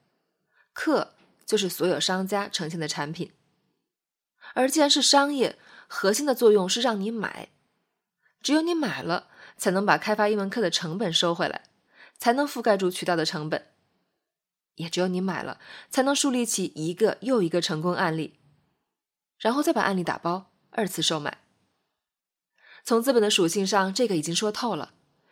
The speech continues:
其他所有的意义与美好，都是换着角度的说辞，都是华丽的外表。当我选择要卖一件产品的时候，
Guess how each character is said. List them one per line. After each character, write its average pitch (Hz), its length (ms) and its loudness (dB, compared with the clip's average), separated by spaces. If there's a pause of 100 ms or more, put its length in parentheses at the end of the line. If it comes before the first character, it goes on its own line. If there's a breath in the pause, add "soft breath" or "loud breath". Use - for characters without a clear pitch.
(240 soft breath)
其 - 220 0
他 220 240 0
所 180 240 -2
有 233 100 4
的 180 120 0
意 196 220 -4
义 180 40 -4
与 165 140 -2
美 160 180 -4
好， 170 320 -8 (300 soft breath)
都 220 120 2
是 214 140 0
换 220 300 -2
着 180 100 -4
角 147 160 -6
度 - 80 -12
的 160 100 -6
说 175 220 -2
辞， - 280 -8 (680)
都 233 160 -4
是 233 140 2
华 151 240 -8
丽 180 80 -8
的 160 100 -8
外 156 180 -6
表。 - 200 -14 (2500)
当 311 180 0
我 302 80 2
选 202 240 4
择 202 140 2
要 226 120 4
卖 214 180 0
一 185 80 0
件 196 180 0
产 190 220 -2
品 190 100 -4
的 170 80 -2
时 165 180 0
候， 165 380 -4